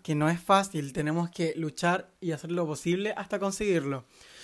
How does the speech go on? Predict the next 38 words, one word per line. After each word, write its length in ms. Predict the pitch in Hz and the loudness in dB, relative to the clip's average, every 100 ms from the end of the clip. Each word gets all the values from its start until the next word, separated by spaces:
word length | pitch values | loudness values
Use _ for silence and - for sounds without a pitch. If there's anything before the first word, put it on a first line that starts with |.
| - - - - - | -18 -18 -18 -20 -4
Y, 300 | - 180 175 175 | 2 6 6 4
o 100 | 160 | 0
sea, 340 | - 190 196 | 2 4 4
a 60 | 190 | 4
mí 100 | 196 | 4
me 140 | 240 | 4
gusta, 560 | 240 226 247 269 269 - | 4 2 2 2 2 0
el, 760 | 196 175 160 156 151 151 151 170 | 0 0 2 0 0 -2 -4 -4
entre 320 | 180 160 165 | -2 -2 -2
todos 140 | 185 226 | -2 -2
los 100 | 240 | -2
personajes, 600 | 233 196 226 233 247 196 | -4 -2 -4 -2 -4 -2
me 100 | 165 | 0
llama 220 | 185 196 | 0 0
la 80 | 180 | 0
atención 420 | 170 139 175 175 | -2 -4 -4 -4
Atenea, 520 | 165 165 156 143 127 - _ - - | -6 -4 -2 -2 -4 -10 _ -20 -12
siendo 360 | - 185 202 220 | -2 2 4 2
que 160 | 190 180 | 2 4
ella 200 | 202 202 | 4 2
siendo 200 | 202 214 | 0 0
una 200 | 202 156 | 0 2
diosa, 680 | 160 185 214 269 294 453 - _ _ _ _ _ - | 2 0 -2 -2 -2 -4 -16 _ _ _ _ _ 4
hay 140 | 202 | 4
dioses 400 | 185 208 247 254 | 6 4 4 2
que 120 | - 175 | -2 0
son 260 | 196 202 180 | 2 0 0
arrogantes 1160 | 165 165 156 175 180 175 175 170 165 165 - | 2 2 4 4 4 0 -2 0 2 2 -2
y 100 | 185 | -2
lo 140 | 160 165 | 0 2
que 140 | 165 | 2
más 220 | 165 214 | 4 4
buscan 440 | 220 254 - 233 233 | 4 -2 2 0 0
es 220 | 196 185 | -6 -6
fama, 680 | - - 175 185 196 180 175 | -12 -2 2 2 0 -2 -4
dinero, 640 | 160 160 170 196 196 190 185 | -2 0 2 2 4 2 0
cosas 320 | 196 220 196 | -8 -4 -4
así. 280 | 170 185 | -2 -2